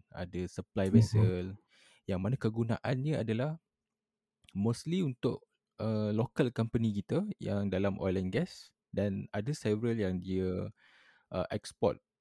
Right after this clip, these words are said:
Speaker 1: ataupun buat untuk owner luar. Uh, sebagai contoh ah,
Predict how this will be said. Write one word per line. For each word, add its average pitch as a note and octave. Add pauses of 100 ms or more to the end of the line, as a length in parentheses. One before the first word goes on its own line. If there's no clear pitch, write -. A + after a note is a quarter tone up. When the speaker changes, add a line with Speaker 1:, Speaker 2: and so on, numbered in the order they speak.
(160)
Speaker 1:
ataupun G2+
buat G2
untuk G#2 (320)
owner G2+
luar. F#2+ (1400)
Uh, F#2
sebagai A#2+
contoh A#2+
ah, D2